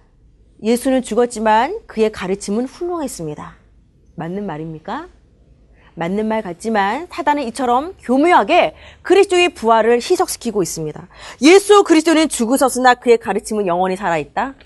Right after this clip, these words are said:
아니죠. 지금 예수님이 성령으로 여러분과 함께 하신다는 거, 오늘 꼭 그것을 기억하기를 바랍니다. 예수님의 부활을 처음에는 믿지 않았던 제자들이 불신앙을 하고 물고기를 다시 잡으러 가고 낙심하고 떠났지만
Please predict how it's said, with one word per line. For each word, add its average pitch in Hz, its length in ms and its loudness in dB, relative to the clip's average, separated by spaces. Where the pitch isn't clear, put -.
아니죠. 147 500 -14
지금 196 280 -6
예수님이 214 760 -6
성령으로 339 540 -4
여러분과 190 380 -2
함께 392 300 -4
하신다는 175 440 -4
거, 143 160 -14
오늘 196 200 -2
꼭 - 200 -8
그것을 - 320 -6
기억하기를 170 480 -8
바랍니다. 151 640 -10
예수님의 269 500 0
부활을 240 340 4
처음에는 254 500 -2
믿지 247 260 -4
않았던 202 640 -2
제자들이 196 800 -4
불신앙을 294 560 0
하고 247 380 4
물고기를 359 540 0
다시 240 280 -6
잡으러 214 340 0
가고 226 520 0
낙심하고 185 760 -6
떠났지만 165 880 -6